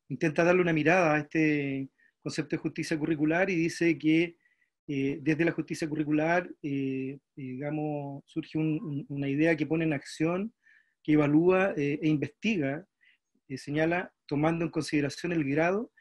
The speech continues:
en que todo lo que se decide y hace en las aulas es respetuoso y atiende a las necesidades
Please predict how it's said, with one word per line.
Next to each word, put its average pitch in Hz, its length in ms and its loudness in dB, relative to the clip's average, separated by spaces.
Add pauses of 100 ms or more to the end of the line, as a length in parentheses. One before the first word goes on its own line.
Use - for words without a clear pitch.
(280)
en 135 100 -6
que 156 140 -2
todo 202 260 2
lo 233 140 0
que 220 80 -6
se - 120 -4
decide 180 600 0
y 147 160 -2
hace 175 240 -2
en 196 60 -2
las 160 120 -6
aulas 196 460 -2 (340)
es 175 280 -2
respetuoso 147 840 -4 (1000)
y 160 140 2
atiende 185 360 2
a - 20 2
las 180 100 0
necesidades 165 880 -4